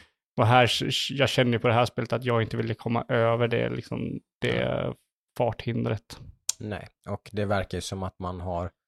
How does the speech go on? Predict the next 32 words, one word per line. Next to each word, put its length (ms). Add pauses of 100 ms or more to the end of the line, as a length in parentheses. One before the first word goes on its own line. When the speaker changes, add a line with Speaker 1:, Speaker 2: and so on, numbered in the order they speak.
(640)
Speaker 2:
vissa 300
som 140
spelat 340
det 80
tycker 360
att 120
det, 120
det 260
faktiskt 500
har 240
väldigt 300
många 280
bra 420
bitar, 480
typ 300
att 100
den 100
här 60
parkouren 880
är 140
nice, 280
att 80
det 60
är 60
ganska 300
schysst 320
combat 680
och 80
sådär, 200
att 140
det 100
finns 320